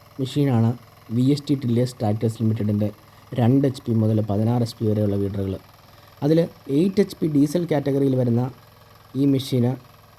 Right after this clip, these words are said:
ഏറ്റവും വെയ്റ്റ് ബാലൻസ്ഡ് ആയിട്ടുള്ള മെഷീനാണ്. അതുകൊണ്ട് തന്നെ നിങ്ങൾക്ക് കാണാവുന്നതാണ്, ഒരു കോർണറിലൊക്കെ ചെല്ലുമ്പോൾ ഡയറക്ഷൻ മാത്രം മാറ്റി കൊടുത്താൽ മതി, ബാക്കിയുള്ള സ്ഥലങ്ങളിൽ ഇത്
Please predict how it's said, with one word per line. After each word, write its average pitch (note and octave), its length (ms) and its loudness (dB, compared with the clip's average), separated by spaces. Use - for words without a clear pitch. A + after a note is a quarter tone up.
ഏറ്റവും E3 520 2
വെയ്റ്റ് D#3+ 400 2
ബാലൻസ്ഡ് C#3+ 460 -2
ആയിട്ടുള്ള A#2 320 -2
മെഷീനാണ്. G#2+ 380 -4
അതുകൊണ്ട് E3+ 340 2
തന്നെ F3+ 200 2
നിങ്ങൾക്ക് E3 300 -2
കാണാവുന്നതാണ്, D#3 600 0
ഒരു G#3 80 2
കോർണറിലൊക്കെ G#3+ 720 2
ചെല്ലുമ്പോൾ F3+ 340 0
ഡയറക്ഷൻ E3 460 0
മാത്രം D#3+ 500 0
മാറ്റി C3 280 -2
കൊടുത്താൽ B2+ 320 0
മതി, A#2 160 2
ബാക്കിയുള്ള D#3 460 2
സ്ഥലങ്ങളിൽ B2+ 460 2
ഇത് C3 120 2